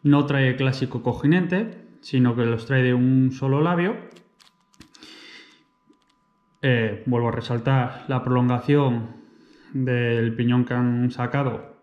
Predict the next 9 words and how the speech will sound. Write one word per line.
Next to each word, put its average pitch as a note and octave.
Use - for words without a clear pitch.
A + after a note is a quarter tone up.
para A#2+
poder B2
meter C3
el A#2
motor A#2+
dentro B2
de B2
la B2
carrocería. D3+